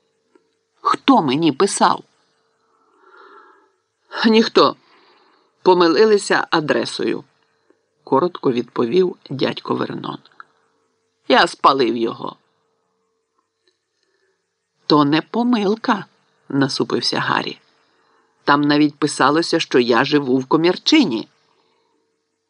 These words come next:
«Ану, цить!» гаркнув дядько Вернон, і зі стелі впало кілька павуків. Він звів дух, а тоді силовано усміхнувся. «Е,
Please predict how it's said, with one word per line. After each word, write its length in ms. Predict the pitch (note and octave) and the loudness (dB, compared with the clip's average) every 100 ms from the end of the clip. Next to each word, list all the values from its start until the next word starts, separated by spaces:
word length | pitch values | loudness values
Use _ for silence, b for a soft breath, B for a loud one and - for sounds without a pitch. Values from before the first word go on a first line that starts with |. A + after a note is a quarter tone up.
| _ _ _ _ - | _ _ _ _ 0
«Ану, 300 | G#3+ C#4 E4 | 2 6 4
цить!» 640 | - - D4+ D#4+ - - _ _ _ | 2 2 4 4 2 -18 _ _ _
гаркнув 580 | C3 C3 B2 - - B2+ | -10 -4 -4 -4 -8 -4
дядько 380 | C#3+ C3 - B2+ | -4 -6 -4 0
Вернон, 440 | B2 C3+ G3 A3+ B B B B | 2 2 2 0 B B B B
і 200 | C3+ C3 | -2 0
зі 180 | C#3+ B2+ | 0 -2
стелі 440 | - - D#3 G3+ | -2 0 0 2
впало 460 | F#3+ D3+ - D#3 D3+ | 0 -2 -2 -2 -2
кілька 400 | - A#2+ - - | -2 -2 -2 -8
павуків. 600 | - G#2+ - - - - _ _ _ _ _ _ _ _ _ _ _ - | -8 -8 -10 -10 -12 -14 _ _ _ _ _ _ _ _ _ _ _ -8
Він 360 | A#2 D3+ B2 - - | -6 -2 -4 -6 -8
звів 440 | D3 C#3 D3 A#2 A#2+ | -8 -4 -2 -2 0
дух, 360 | D3 A3 - _ _ _ _ _ _ _ _ _ | 0 0 -2 _ _ _ _ _ _ _ _ _
а 100 | - | -6
тоді 300 | - C#3 F#3 | -2 0 -2
силовано 560 | A3+ - F#3 F3+ F3 E3+ | -2 0 2 2 -2 -6
усміхнувся. 840 | D3 - D3 - - - - - - _ _ B B B B B B B B - | -6 -8 -8 -8 -12 -10 -14 -14 -20 _ _ B B B B B B B B -6
«Е, 540 | C#3+ C#3 C3+ C3 C3+ | 0 4 4 4 2